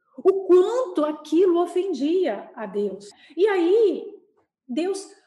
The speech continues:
usa um argumento aqui excelente, maravilhoso,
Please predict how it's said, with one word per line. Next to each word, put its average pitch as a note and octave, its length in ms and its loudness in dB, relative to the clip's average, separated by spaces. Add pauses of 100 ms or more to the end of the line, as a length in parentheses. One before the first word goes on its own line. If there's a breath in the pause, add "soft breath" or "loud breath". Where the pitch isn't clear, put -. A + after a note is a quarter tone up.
(140)
usa F4+ 520 2
um F#4+ 280 -4
argumento D#4+ 680 -6
aqui D#4+ 680 -6 (160)
excelente, B3 880 -8 (200)
maravilhoso, A#3 1080 -6